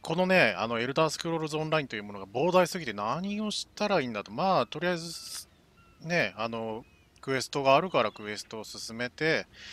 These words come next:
まあ、経験値稼いでレベル上げて、まあ、スキルね、まあ、覚えて、みたいなことやってらっしゃると思うんですけど、ちょっとね、序盤から、<clears throat> これやっといたら、後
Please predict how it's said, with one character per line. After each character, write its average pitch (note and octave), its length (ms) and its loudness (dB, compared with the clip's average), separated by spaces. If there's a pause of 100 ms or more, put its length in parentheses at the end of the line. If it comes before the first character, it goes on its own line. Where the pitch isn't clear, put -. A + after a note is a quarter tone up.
(460)
ま D#3+ 100 -4
あ、 - 40 -4
経 C#3+ 240 6
験 C3 280 0
値 - 140 -4
稼 B2+ 340 -2
い - 20 -2
で B2 120 0
レ A2+ 120 -2
ベ G#2+ 140 -6
ル G#2+ 80 -4
上 G#2+ 140 -4
げ A2+ 120 -6
て、 E3+ 320 -6
ま A#2+ 140 -2
あ、 G#2+ 40 -2
ス - 120 -8
キ A#2+ 180 -8
ル G#2 160 -10
ね、 D3 240 -6
ま C3 380 4
あ、 F#2+ 60 0
覚 G2+ 360 -6
え G#2+ 160 -4
て、 C#3 460 -2
み G#2+ 160 -12
た G#2 260 -8
い G#2 100 -12
な A#2+ 160 -4
こ - 160 -12
と B2+ 120 -6
や A2 120 2
っ - 40 -10
て - 160 -4
ら C#3+ 60 0
っ - 20 -2
し - 100 0
ゃ D3 60 2
る B2+ 60 -4
と A#2 80 -6
思 B2+ 140 -4
う - 20 -2
ん A2 40 -10
で G2+ 80 -10
す - 80 -14
け G#2 80 -12
ど、 G#2 240 -10 (520)
ち - 80 2
ょ - 20 4
っ - 20 0
と F#3+ 100 4
ね、 C#3 100 0
序 D#3+ 160 4
盤 B3+ 240 12
か B3 140 6
ら、 A3+ 280 10 (260)
<clears throat> - 920 -4
こ - 120 0
れ B3 80 8
や G3+ 100 12
っ - 60 8 (220)
と D4 140 4
い G#3+ 100 2
た A#2+ 200 2
ら、 G2 360 -2 (920)
後 A3+ 440 2